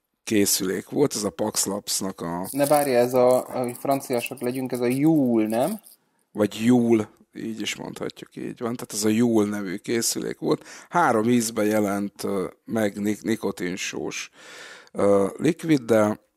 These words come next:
Speaker 1: és, ö, és ez úgy, úgy egy picit szerintem lebegett, hogy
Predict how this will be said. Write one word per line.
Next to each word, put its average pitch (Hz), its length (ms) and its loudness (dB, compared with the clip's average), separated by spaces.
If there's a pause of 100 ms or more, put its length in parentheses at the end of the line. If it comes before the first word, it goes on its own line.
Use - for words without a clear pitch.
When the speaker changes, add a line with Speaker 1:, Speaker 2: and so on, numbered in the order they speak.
(160)
Speaker 1:
és, 104 480 2
ö, 107 300 4 (260)
és - 160 -2
ez 160 140 2
úgy, 208 340 0
úgy 170 160 -2
egy 180 160 2
picit - 340 2
szerintem 123 580 4
lebegett, 101 600 0
hogy 98 300 -6